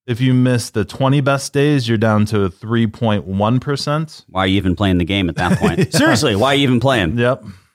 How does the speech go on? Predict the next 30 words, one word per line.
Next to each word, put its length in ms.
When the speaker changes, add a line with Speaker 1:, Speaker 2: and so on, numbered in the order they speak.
Speaker 1:
So, 480
and 120
if 120
you 80
miss 240
the 100
forty 320
best 280
days 440
over 300
a 160
twenty-five 680
year 200
period, 520
you're 200
negative. 680
You're 160
down 480
point 460
three 220
percent. 600
Speaker 2:
God, 380
forty 500
days 600
over 300
twenty-five 1080
years. 640
That's 180
absurd. 540
Speaker 1:
Yeah. 220